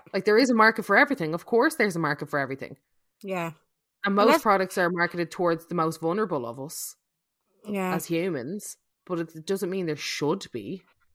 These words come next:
Speaker 2: I know, it's a fucking hard one to navigate, like, what?
Speaker 1: No.
Speaker 2: And, and then we won't actually know the
Speaker 1: <clears throat>
Speaker 2: results of what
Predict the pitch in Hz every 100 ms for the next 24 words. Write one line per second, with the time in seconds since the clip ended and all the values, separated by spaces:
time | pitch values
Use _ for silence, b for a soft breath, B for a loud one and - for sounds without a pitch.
0 | _ _ _ _ _ _ - 170 175 180
1 | 202 - 196 185 - 302 233 170 196 220
2 | 202 - 170 185 190 185 165 170 - 190
3 | 202 151 151 156 151 240 240 247 233 233
4 | - - 233 190 190 220 285 - - 226
5 | - 220 196 190 202 196 180 170 170 185
6 | - 175 170 - b b b b _ 185
7 | 190 180